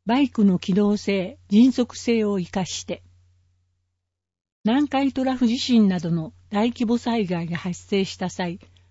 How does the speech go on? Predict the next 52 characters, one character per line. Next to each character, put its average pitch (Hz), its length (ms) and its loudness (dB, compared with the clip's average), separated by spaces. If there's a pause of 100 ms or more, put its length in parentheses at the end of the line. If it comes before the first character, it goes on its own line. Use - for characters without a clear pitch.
(120)
道 277 160 4
路 269 160 2
が 185 120 -2
寸 233 320 4
断 233 220 2
さ 220 140 -4
れ 214 100 0
る 196 140 -4
か 208 100 -6
も 175 140 0
し 170 160 -6
れ 170 140 -2
な 160 160 -6
い。 147 100 -18 (960)
実 208 240 0
際 240 240 4
に 220 200 2 (220)
令 269 220 6
和 220 140 2
六 180 260 0
年 196 280 2 (120)
一 240 240 -4
月 254 260 -2 (160)
一 233 180 0
日 220 220 0
に 196 120 4
発 190 260 -4
生 196 180 0
し - 160 -8
た 180 180 -6 (300)
能 202 60 4
登 247 180 0
半 247 260 0
島 233 220 0
地 220 140 -2
震 202 240 2
で 165 160 -2
は、 156 160 -12 (320)
主 - 220 -2
要 269 220 4
道 262 180 0
路 196 140 -2
が 165 140 -4
寸 196 300 2
断 185 220 0
さ 180 140 -4
れ、 175 220 -6 (260)
救 254 220 0
助 254 140 0
活 - 280 -8
動 175 220 -2
や 165 180 -8